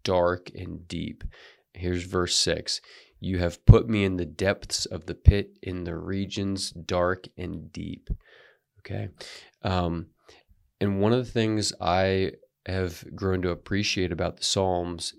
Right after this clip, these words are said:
is that they, um, they, they describe life for us,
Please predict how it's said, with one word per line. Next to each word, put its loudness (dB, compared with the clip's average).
is -6
that -6
they, -4
um, -8
they, -2
they -6
describe 2
life -4
for -4
us, -6